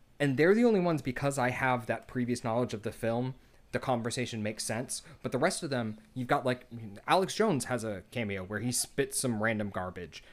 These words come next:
And then you go to a professor who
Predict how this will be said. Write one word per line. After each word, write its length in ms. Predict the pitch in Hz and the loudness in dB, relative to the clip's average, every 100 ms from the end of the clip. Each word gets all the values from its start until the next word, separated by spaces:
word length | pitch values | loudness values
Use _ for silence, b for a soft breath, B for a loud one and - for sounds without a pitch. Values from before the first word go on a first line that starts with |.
| B | B
And 300 | 113 117 107 - - - 104 | -2 0 -2 -10 -20 -18 -4
then 180 | 123 123 | 0 2
you 140 | 123 127 | 2 4
go 140 | 135 | 4
to 140 | 135 160 | 4 0
a 40 | |
professor 600 | 156 175 208 214 113 92 B B | 0 2 2 2 -2 -4 B B
who 320 | - 120 113 | -4 -4 -4